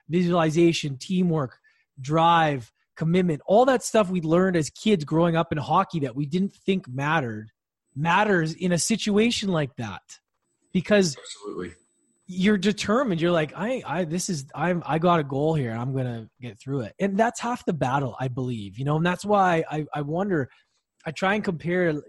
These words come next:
Speaker 1: different people's situations. And I really think that that environment that we have growing up and learning those skills is so important for later in life, not just with beating, like, an illness, but so many things that you go through.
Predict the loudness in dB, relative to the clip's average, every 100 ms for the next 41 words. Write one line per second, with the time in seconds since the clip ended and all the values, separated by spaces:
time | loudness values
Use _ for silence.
0 | -20 _ -4 -2 -4 -2 -4 -4 -4 -4
1 | 0 0 0 -4 -8 -4 -4 -2 -2 -2
2 | -2 0 0 -2 -2 0 0 0 -6 _
3 | _ _ _ _ 0 2 2 2 4 4
4 | 0 _ -2 2 4 4 2 0 0 0
5 | 0 2 2 0 0 0 0 0 0 -2
6 | -2 0 0 -2 -4 -4 2 4 4 0
7 | -4 0 2 4 2 0 -2 0 0 -2
8 | -6 -2 0 0 0 -2 -2 -6 -16 _
9 | _ _ _ 0 2 0 -2 -6 -6 -4
10 | -2 -4 -4 -6 -2 -2 -2 -6 -6 -10
11 | _ _ _ -4 0 2 2 0 0 0
12 | 2 -2 -2 0 0 0 -4 -14 -14